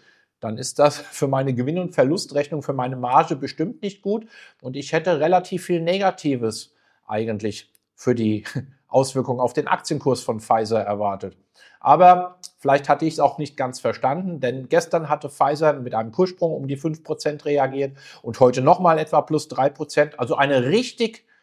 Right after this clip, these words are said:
gute Reaktion. Für mich überraschend, muss ich zugeben. Aber wahrscheinlich ist dann, wenn ich bereit bin,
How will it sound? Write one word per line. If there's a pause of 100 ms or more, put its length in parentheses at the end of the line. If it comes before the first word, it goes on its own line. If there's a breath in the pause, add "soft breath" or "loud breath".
(240)
gute (680)
Reaktion. (440)
Für
mich
überraschend,
muss
ich
zugeben. (240 loud breath)
Aber
wahrscheinlich
ist (300)
dann, (200)
wenn
ich
bereit
bin,